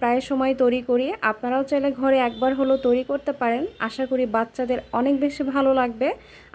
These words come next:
আমার মেয়ের তো এই পিৎজা অনেক বেশি পছন্দ। আমি কিন্তু এর আগেও অনেক রকম পাউরুটি, তারপর হচ্ছে চিকেন ব্রেড, আরও অনেক কিছুই শেয়ার করেছি, সেগুলোও কিন্তু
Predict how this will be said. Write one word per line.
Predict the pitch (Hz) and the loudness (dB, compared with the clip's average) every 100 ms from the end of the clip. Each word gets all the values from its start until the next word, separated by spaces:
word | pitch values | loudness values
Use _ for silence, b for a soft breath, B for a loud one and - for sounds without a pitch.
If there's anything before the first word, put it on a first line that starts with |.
| 233 | 0
আমার | 240 254 | 2 2
মেয়ের | 254 254 247 | 0 0 0
তো | 262 | 0
এই | 254 | 0
পিৎজা | 247 233 247 - 233 | -4 -2 -2 -2 -2
অনেক | 247 240 | -2 0
বেশি | 269 269 277 | -2 -2 -4
পছন্দ। | 247 247 277 262 320 523 - B B - _ _ _ _ _ _ _ _ _ | -4 -2 -2 0 0 -2 -8 B B -20 _ _ _ _ _ _ _ _ _
আমি | - 262 285 | 0 2 2
কিন্তু | 311 294 302 | 2 2 4
এর | 277 254 | 4 4
আগেও | 269 320 415 262 | 2 2 0 -2
অনেক | 247 269 277 | -2 0 -2
রকম | 269 262 262 | -2 -4 2
পাউরুটি, | 247 254 247 269 403 453 240 | 4 4 2 -2 -4 -4 -2
তারপর | 233 233 262 254 | -2 0 0 2
হচ্ছে | 240 - 277 269 | 0 0 -4 -2
চিকেন | 254 254 254 | -4 -2 -2
ব্রেড, | 240 247 254 - | 0 0 -2 -2
আরও | 226 233 | 2 2
অনেক | 240 247 | 0 -2
কিছুই | 277 285 285 285 | -4 -2 -2 0
শেয়ার | 254 247 254 | -2 -2 0
করেছি, | 254 247 - 349 - B B - | 0 0 -4 -6 -6 B B -6
সেগুলোও | - 247 262 294 294 | 0 2 4 4 4
কিন্তু | 302 285 | 0 2